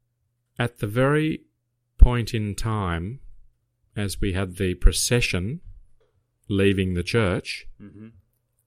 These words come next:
Speaker 1: an almighty thunderstorm started,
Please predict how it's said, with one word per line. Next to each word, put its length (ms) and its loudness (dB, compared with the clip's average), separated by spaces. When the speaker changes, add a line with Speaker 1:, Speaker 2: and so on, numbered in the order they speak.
Speaker 1:
an 100 0
almighty 920 0
thunderstorm 920 0
started, 600 -4